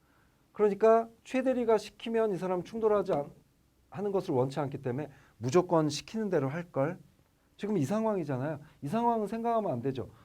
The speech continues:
동일 직급 이하의 사람과 여-, 저 관계에 있는 일이 아니기 때문에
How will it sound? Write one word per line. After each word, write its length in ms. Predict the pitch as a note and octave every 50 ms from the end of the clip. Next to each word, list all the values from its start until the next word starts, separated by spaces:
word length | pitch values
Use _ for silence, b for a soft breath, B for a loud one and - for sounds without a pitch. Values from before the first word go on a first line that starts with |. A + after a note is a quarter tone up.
| b b
동일 280 | - D3 F3+ G#3+ A3 G3+
직급 280 | G3 G3 - G3+ E3
이하의 260 | C#3 C#3 D#3 E3+ E3+ D#3+
사람과 460 | F3 E3+ D#3+ D3+ D3 C#3 D#3+ D#3 D#3+ D#3+ - b b b b b b b b b - -
여-, 60 | D#3 - - - - -
저 300 | - D3+ C3+ C3+ C#3+ C#3+ - - _ _ _ _ _ _ _ _ _ -
관계에 440 | - - D#3 F3 F3+ G3+ G3 F#3+
있는 320 | F3+ F3 E3+ E3+ E3+ E3+ D3+
일이 180 | B2+ C3+ -
아니기 320 | - E2 G#2 B2+ D3 C#3+ D3
때문에 320 | D3 C#3 A#2+ G#2+ G#2+ F#2+